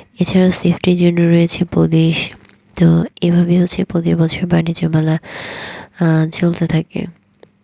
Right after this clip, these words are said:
নিরাপত্তার সাথে আপনি আপনার পরিবার নিয়ে ঘুরে আসতে পারেন। এখানে বাচ্চারা হচ্ছে ট্রেনে চড়ে, যেহেতু ওদের এই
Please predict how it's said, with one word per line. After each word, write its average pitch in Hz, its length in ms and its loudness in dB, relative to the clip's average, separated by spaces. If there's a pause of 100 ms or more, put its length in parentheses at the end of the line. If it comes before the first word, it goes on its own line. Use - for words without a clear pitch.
(2250)
নিরাপত্তার 180 560 0
সাথে 196 440 -2
আপনি 165 280 -2
আপনার 160 260 0
পরিবার 160 460 2
নিয়ে 165 220 -4
ঘুরে 165 360 0
আসতে - 240 -6
পারেন। 175 360 -4 (680)
এখানে 175 420 -2
বাচ্চারা 165 480 -2
হচ্ছে 170 460 -2 (600)
ট্রেনে 165 440 0
চড়ে, 160 460 0 (640)
যেহেতু 165 540 0
ওদের 165 420 0
এই 165 320 0